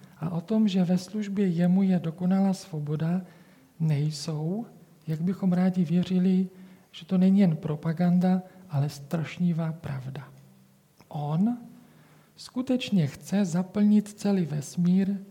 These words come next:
spoustou odporných malých kopií sebe samého, tvorů, jejichž život bude ve svém nepatrném měřítku kvalitativně podobný jeho životu.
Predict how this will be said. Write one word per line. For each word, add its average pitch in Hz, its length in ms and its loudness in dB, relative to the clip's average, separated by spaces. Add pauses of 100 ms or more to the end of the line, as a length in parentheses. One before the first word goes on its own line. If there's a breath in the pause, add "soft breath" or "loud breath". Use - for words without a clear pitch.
(300 loud breath)
spoustou 233 720 -8
odporných 190 720 0
malých 190 420 2
kopií 185 520 -2
sebe 170 340 -6
samého, 147 720 -12 (1000 soft breath)
tvorů, 180 680 -6 (380 soft breath)
jejichž 180 500 -2
život 180 420 -6
bude 175 560 -6 (380)
ve 156 100 -8
svém 156 320 -6
nepatrném 185 600 -2
měřítku 165 480 -6
kvalitativně 160 800 -6
podobný 147 560 -8
jeho 151 200 -6
životu. 139 460 -10